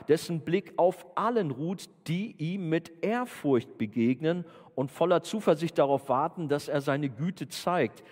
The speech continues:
Denn er will sie vor dem Tod retten und sie in Hungersnot am Leben erhalten.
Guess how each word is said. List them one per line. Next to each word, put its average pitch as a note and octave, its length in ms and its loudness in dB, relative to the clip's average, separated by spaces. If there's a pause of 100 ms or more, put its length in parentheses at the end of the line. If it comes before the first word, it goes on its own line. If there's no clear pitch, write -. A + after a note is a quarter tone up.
(140)
Denn G#3+ 400 2
er F3 360 0
will F#3+ 180 4
sie F3 160 -4
vor E3 240 4
dem D#3 260 2
Tod - 420 -2
retten A2 400 0 (360)
und D3 220 -2
sie C#3 160 0
in A#2+ 180 -4
Hungersnot D3 720 -2
am C#3+ 160 -6
Leben D#3+ 320 0
erhalten. F#2+ 600 -6